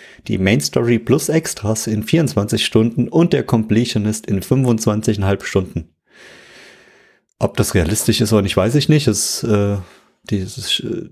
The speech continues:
diese Statistik zeigt sich immer aus verschiedenen User-Einsendungen. Ähm, ich könnte es mir vorstellen, wenn man am, am Anfang schnell durchkommt und später ein bisschen knobelt. Aber ich glaub, wenn man das erste Mal dran ist und noch nicht so viel Erfahrung hat, könnte man auch durchaus länger brauchen.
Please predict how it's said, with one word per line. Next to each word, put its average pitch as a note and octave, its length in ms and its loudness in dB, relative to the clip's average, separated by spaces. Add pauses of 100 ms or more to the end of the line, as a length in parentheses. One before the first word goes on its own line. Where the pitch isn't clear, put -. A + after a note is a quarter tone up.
diese G#2 300 2
Statistik - 580 0
zeigt G#2+ 260 -2
sich A#2+ 120 2
immer A2 160 2
aus G2+ 200 -2
verschiedenen A2 540 2
User-Einsendungen. B2+ 1080 2 (640)
Ähm, A2 380 0 (680)
ich - 100 -2
könnte D3 200 -2
es - 20 -4
mir A#2+ 100 2
vorstellen, B2 540 0
wenn A2 100 0
man G#2 160 0
am, A2 140 -4
am G#2+ 180 -2
Anfang A#2 240 0
schnell A#2+ 220 2
durchkommt C3 460 0
und A2 100 -4
später A#2 240 2
ein A2 80 0
bisschen A2+ 240 -2
knobelt. C3 560 0 (960)
Aber G#2 160 4
ich - 80 -2
glaub, G#2 180 0
wenn G2+ 80 0
man G2+ 80 0
das F#2 120 -4
erste G2 240 2
Mal G2+ 120 2
dran G2+ 220 0
ist A2 100 -2
und G#2+ 80 0
noch G2+ 80 2
nicht G#2+ 140 2
so B2 80 0
viel G#2+ 160 0
Erfahrung G2+ 360 0
hat, G#2 200 -2
könnte G#2+ 180 0
man G2+ 140 0
auch F#2+ 80 -6
durchaus A2 340 0
länger G#2 220 2
brauchen. G2+ 400 -2